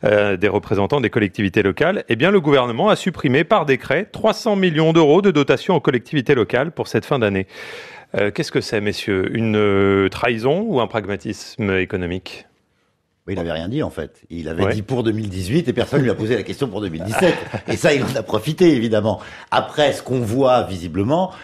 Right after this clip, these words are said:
Speaker 2: c'est que pour tout ce qui est question d'argent, qui est quand même un petit peu important en politique,
Speaker 1: Mhm.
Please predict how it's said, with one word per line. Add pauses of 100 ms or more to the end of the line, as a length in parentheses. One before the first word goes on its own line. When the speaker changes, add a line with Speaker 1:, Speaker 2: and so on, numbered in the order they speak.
(140)
Speaker 2:
c'est
que (240)
pour
tout
ce
qui
est
question
d'argent,
qui
est
quand
même
un
petit
peu
important
en
politique,
Speaker 1:
Mhm.